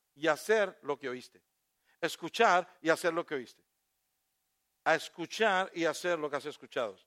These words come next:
Si vives bajo su techo, obedece y punto. Esto tiene que ver con las, con los quehaceres de la casa,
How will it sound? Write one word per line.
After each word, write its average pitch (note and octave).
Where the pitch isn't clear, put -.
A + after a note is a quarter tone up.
Si G3+
vives C4+
bajo G#3+
su F3
techo, C#3
obedece D3
y E3+
punto. G3
Esto D3+
tiene F#3
que D#3+
ver D3+
con C#3
las, B2+
con A#2+
los A#2+
quehaceres C#3
de C#3
la A2+
casa, B2+